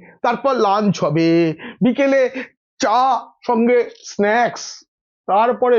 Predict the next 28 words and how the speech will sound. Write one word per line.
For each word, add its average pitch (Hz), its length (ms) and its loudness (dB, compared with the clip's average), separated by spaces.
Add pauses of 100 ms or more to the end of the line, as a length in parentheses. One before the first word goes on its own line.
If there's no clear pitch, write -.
ডিনার। 151 440 0 (800)
ডিনারের 269 460 2
অপেক্ষায় 269 580 0
থাকুন 320 640 2 (160)
পিসি 214 360 -2
এবং 170 180 0 (140)
ভাইপো। 107 360 -10 (840)
এবার 370 400 0 (640)
মেসি 294 500 2 (120)
এবং 453 200 2 (520)
কয়লা 320 340 0
ভাইপোর 330 440 0
কথা, 285 380 0
যে 226 120 0 (120)
যোগাযোগ, 269 760 2 (240)
কয়লা 294 280 0
ভাইপো 330 300 0
মানে 320 200 0
আপনারা 311 320 0
জানেন 294 320 0
তো, 247 160 0
তৃণমূলে 311 420 0
আর 269 120 0
একটা 277 220 -4
ভাইপো 285 340 0
আছে 156 220 -4 (360)
বিনয় 277 420 2
মিশ্র, 240 400 -2